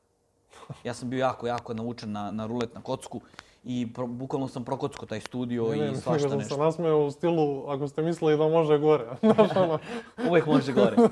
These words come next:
Speaker 2: da.
Speaker 1: uvijek može gore. E, nisi imao da plaćam kirije, znaš. Isto je to vremenu tetovažu, pa ovaj me zezne za pare, ovaj dođe tetoviran ga ceo dan, on kaže, "Brate, ja sam zaboravio lovu kuća i doneću ti sutra."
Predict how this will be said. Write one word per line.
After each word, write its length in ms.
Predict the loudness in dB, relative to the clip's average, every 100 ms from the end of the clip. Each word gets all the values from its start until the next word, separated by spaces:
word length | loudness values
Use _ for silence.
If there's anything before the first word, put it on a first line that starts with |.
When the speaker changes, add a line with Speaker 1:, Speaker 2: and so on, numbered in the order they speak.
| 6
Speaker 2:
da. 160 | 4 4
Speaker 1:
uvijek 240 | 2 0
može 260 | -2 -4 -4
gore. 200 | -4 -6 -10 -12 -10 -4 -2 0 0
E, 40 |
nisi 240 | -2 2 4
imao 100 | 4
da 80 |
plaćam 320 | 6 4 4 -2
kirije, 360 | 0 0 -4 -8
znaš. 380 | -10 -10 -14 -20 _ _ _ _ -18
Isto 160 | -4
je 60 | 0
to 80 | 4
vremenu 320 | 4 2 0
tetovažu, 520 | -2 2 6 6 2
pa 160 | -2 0
ovaj 220 | 2 2
me 120 | 0
zezne 340 | -4 -6 -4 -6
za 140 | -8
pare, 400 | -2 0 0 0
ovaj 220 | 0 0
dođe 240 | 0 -4 -4
tetoviran 360 | -4 -2 -2
ga 60 | -4
ceo 200 | -6 -4
dan, 100 | -4
on 80 | -4
kaže, 200 | -8 -10
"Brate, 380 | -6 -6 -6 -8
ja 140 | -8
sam 140 | -8 -12
zaboravio 380 | -8 -6 -4 -4
lovu 200 | -4 -6
kuća 300 | -10 -8 -8
i 40 |
doneću 300 | -6 -8 -10
ti 120 | -16
sutra." 400 | -10 -10 -8 -10